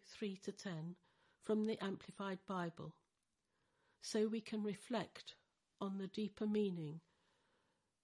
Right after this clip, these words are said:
that that version expands. So, verse three. "Blessed,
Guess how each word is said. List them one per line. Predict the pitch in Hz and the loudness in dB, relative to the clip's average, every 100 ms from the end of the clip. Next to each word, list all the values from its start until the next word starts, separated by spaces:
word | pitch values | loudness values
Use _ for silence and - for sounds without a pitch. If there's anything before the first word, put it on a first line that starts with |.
| _ _ _ | _ _ _
that | - - | -4 -2
that | 185 - - | -4 -6 -6
version | 180 170 160 - 147 156 160 _ _ _ _ | -2 -2 -2 -2 -2 -2 -4 _ _ _ _
expands. | 175 - - 175 160 151 160 - - - _ _ _ _ _ _ - _ _ | -8 -8 -8 -4 -4 -4 -8 -10 -14 -16 _ _ _ _ _ _ -20 _ _
So, | - - 196 170 170 - _ _ _ | -16 -2 0 0 -4 -10 _ _ _
verse | 214 190 - | 0 0 -2
three. | - - 165 156 - _ _ _ _ _ _ _ _ _ _ - _ _ _ _ _ _ _ _ | -8 -6 -6 -6 -12 _ _ _ _ _ _ _ _ _ _ -20 _ _ _ _ _ _ _ _
"Blessed, | - 214 - - 147 - | 2 2 2 -4 -6 -6